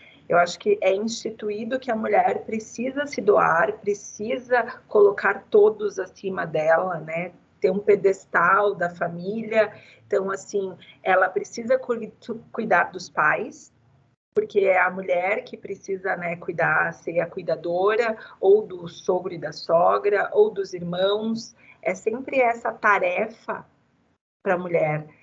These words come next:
Parece que isso vem da gente, mas eu acho que não. Acho que isso é instituído culturalmente, socialmente. A gente recebeu esse,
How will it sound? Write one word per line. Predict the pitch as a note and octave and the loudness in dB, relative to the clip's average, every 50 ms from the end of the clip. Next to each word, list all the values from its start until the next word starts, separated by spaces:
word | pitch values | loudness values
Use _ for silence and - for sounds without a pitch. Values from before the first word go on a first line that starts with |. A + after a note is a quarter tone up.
| _ _ _ | _ _ _
Parece | - G#3 F#3+ F#3+ F3 G3 A3+ A3+ - - B3 | 0 0 2 2 2 0 -2 -2 -6 -14 -16
que | - - A3+ | -14 -12 -12
isso | G#3+ - - A#3+ G#3+ | -10 -8 -8 -8 -6
vem | G3+ G#3 G3+ G3+ G#3+ | -4 -4 -4 -4 -2
da | G#3+ A3 A3 | -2 0 0
gente, | G3+ G3 G3 F#3+ G3 G3+ - - | 0 -2 -4 -6 -6 -10 -10 -6
mas | G3+ G#3 G3+ G#3+ | -6 -4 -2 -2
eu | G#3 G#3 | 0 -2
acho | A3 A3 - | -2 -4 -8
que | - B3 | -12 -8
não. | A#3+ A#3+ A#3 A3 G#3 | -6 -4 -2 -2 -2
Acho | G#3 - - | -4 -6 -8
que | - G#3+ | -12 -10
isso | - - G#3 | -8 -6 -6
é | |
instituído | G#3 G#3+ - - - - - - G3 F#3+ F#3 - A3+ A#3 | -6 -6 -6 -8 -14 -12 -6 -6 -4 -4 -6 -8 -10 -14
culturalmente, | - - G#3 G3+ - - G#3 F#3+ F3 F3 E3+ D#3 D#3 E3+ G#3 A3 - | -12 -10 -12 -8 -2 0 0 0 0 0 -2 -4 -6 -6 -8 -10 -10
socialmente. | - - F3+ - - F#3 F3 F3 E3 D#3 D#3 E3+ G#3 A3+ - - - - - - - - - - | -10 -12 -12 -8 -6 -4 -4 -2 -2 -4 -4 -6 -8 -8 -10 -10 -12 -12 -16 -20 -20 -20 -12 -6
A | - E3+ | -4 -4
gente | F3 F#3 F#3 - - | -2 -2 -4 0 0
recebeu | G3+ G3+ - - G#3 F3 E3+ F3 F3 F#3+ A3 C4 | -2 0 2 0 0 2 2 2 4 4 4 6
esse, | B3 G3 - - - - F3+ E3 D3 C3+ | 6 4 2 0 -8 -8 -8 -8 -8 -10